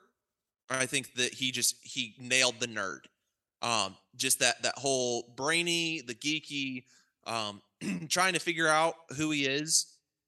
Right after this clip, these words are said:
uh, in, in, in, like, that coming of age in the first film, um, cementing himself in the second film, having to kinda reinvent the wheel a little bit. And then by the third film, he kinda goes off the deep end, but at the end, there's a little bit of redemption for him.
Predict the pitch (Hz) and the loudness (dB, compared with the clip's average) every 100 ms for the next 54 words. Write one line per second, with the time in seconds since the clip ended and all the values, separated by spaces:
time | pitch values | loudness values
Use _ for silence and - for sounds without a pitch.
0 | _ _ _ _ 127 123 110 - 131 101 | _ _ _ _ -2 0 0 -2 -8 -8
1 | 127 113 _ 123 127 123 120 - 143 139 | -12 -12 _ -10 -6 -4 -2 -2 -4 -6
2 | 127 113 127 139 127 117 107 - 175 165 | -4 0 0 0 -4 -4 -8 -2 -2 -2
3 | - 170 165 156 - - _ - 113 104 | -4 -2 -2 -4 -14 -20 _ -6 -4 -4
4 | 101 - - 135 151 156 139 127 113 107 | -6 -2 0 2 -2 -2 -4 -2 -4 -4
5 | 107 175 180 165 156 156 147 123 123 113 | 0 2 2 -4 -2 -2 0 -4 -4 -6
6 | 127 110 117 113 110 147 139 131 165 170 | -6 -4 -6 -8 -4 -4 -2 -2 0 2
7 | 160 160 151 151 151 147 - - _ - | 4 2 2 2 0 0 -8 -20 _ -4
8 | 131 135 123 117 107 156 151 143 151 143 | 2 2 4 2 2 0 0 2 2 2
9 | 135 127 _ _ _ _ _ - 131 120 | 2 -4 _ _ _ _ _ -12 -10 0
10 | 139 131 127 123 110 110 165 190 175 165 | 0 0 0 0 -2 -4 -4 -2 -2 0
11 | 131 123 123 131 135 120 110 113 104 95 | 0 0 -2 -2 0 -2 -2 -2 -4 -6
12 | 143 170 165 160 - 151 147 143 | 0 0 0 -4 -2 0 0 -2